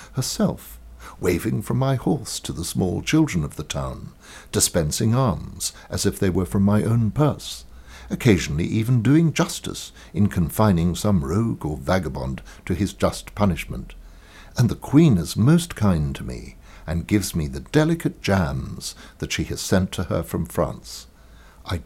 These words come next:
dine well most nights." She soon came to understand, though, the essentially temporary nature of a body double's work. She now realized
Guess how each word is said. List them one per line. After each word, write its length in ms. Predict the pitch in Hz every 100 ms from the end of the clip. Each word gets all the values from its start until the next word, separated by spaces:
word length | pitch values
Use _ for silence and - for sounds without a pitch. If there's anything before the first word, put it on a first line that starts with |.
| -
dine 340 | 92 92 82
well 380 | 92 95 69 69
most 320 | 76 85 -
nights." 520 | - - - - - - _ - - - - - - - - - - - - - - - - -
She 180 | - 113
soon 340 | - 139 156
came 240 | 139 127 117
to 100 | 117
understand, 640 | 101 90 - 92 87 82
though, 280 | 82 80 71 - -
the 140 | - -
essentially 640 | - - 104 202 - 101
temporary 540 | 101 - 82 85 85 82
nature 520 | 76 76 - 73 71 - -
of 160 | - 80
a 60 |
body 320 | 73 76 76
double's 420 | 73 71 73 73 -
work. 380 | 80 - - - - - - - -
She 160 | - 147
now 260 | 170 202
realized 640 | 156 98 82 65 57 -